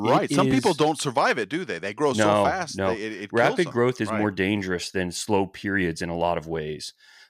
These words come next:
Speaker 1: Um,
Speaker 2: Yeah,
Speaker 1: because
Speaker 2: that's what
Speaker 1: it,
Speaker 2: I've heard that.
Speaker 1: it, it can be absolutely devastating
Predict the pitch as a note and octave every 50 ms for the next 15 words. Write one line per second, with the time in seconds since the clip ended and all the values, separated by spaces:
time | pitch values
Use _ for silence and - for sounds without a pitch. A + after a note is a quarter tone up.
0 | _ - F#2+ F#2+ F#2+ F2+ F2+ F2 D#2+ - - A2+ G2 D#2 - B2+ A2+ A2 G#2 F#2+
1 | - F2+ - A#2 A2+ A2+ - - G2+ G2+ D#2 D2+ D2 G#2 A2 - _ _ _ _
2 | _ _ _ - A#2 A#2+ A#2 - D3 C#3 A#2+ A#2+ A#2 - - - G#2 G#2+ A#2 B2
3 | - - - C3 A#2+ A2+ A2+ G#2+ - F2+ G2+ F2 - - - G2 F#2+ G#2 G#2 F#2
4 | - - - E2+ D#2+ D#2+ D#2+ D#2+ D2+ D2+